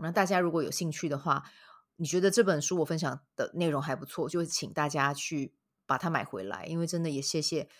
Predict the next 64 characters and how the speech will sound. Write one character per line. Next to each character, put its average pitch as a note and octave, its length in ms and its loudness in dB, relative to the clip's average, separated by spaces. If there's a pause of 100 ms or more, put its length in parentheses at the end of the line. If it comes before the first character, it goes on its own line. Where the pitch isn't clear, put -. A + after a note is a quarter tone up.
(120)
出 - 160 -4
版 D#3 160 4
社 E3+ 160 -2
把 C3+ 120 0
这 - 120 -8
么 D#3+ 80 -4
好 C#3 140 -6
的 C3 100 -8
书 D3 220 -4
带 D3 120 0
来 C3 140 -2
台 - 240 -8
湾， C3+ 240 -6
好 C3+ 140 -6
吗？ C#3 260 0
哦， C#3+ 120 -2
不 D#3 140 -6
管 F#3 160 0
是 E3+ 140 -6
实 D3 240 0
体 C#3+ 160 -6
的 D3 120 -8
或 E3 140 -2
者 C#3 100 -2
是 C3+ 120 -6
电 D3 240 0
子 - 160 -10
书， C#3+ 300 -4 (260)
我 C#3 100 -8
觉 C#3+ 140 -4
得 C#3+ 100 -2
都 D3 220 4
很 C#3 180 -6 (140)
棒 - 260 4
哦。 C#3+ 180 -2 (320)
好， - 260 6 (180)
那 F3 180 4
我 D3+ 80 2
接 F3+ 120 0
下 F3+ 140 4
来 E3 100 4
要 E3+ 100 4
来 D#3 160 6
讲 C#3+ 220 -4
这 D#3 80 -8
七 F#3 220 -2
个 E3+ 100 4
工 G3 180 4
具 G#3+ 160 2
哦。 F3+ 220 8 (1300)
<clears throat> G#3 580 -2
OK， F3 380 -2 (340)
好， G#3 340 6
第 D4+ 120 4
一 D#4+ 40 4
个 C#4+ 80 6
工 C4 200 6
具， A#3+ 280 -2
设 A#3 280 8
定 F#3+ 280 0
明 D#3 260 0
确 F3 200 2
目 E3 180 2
标。 D3 340 0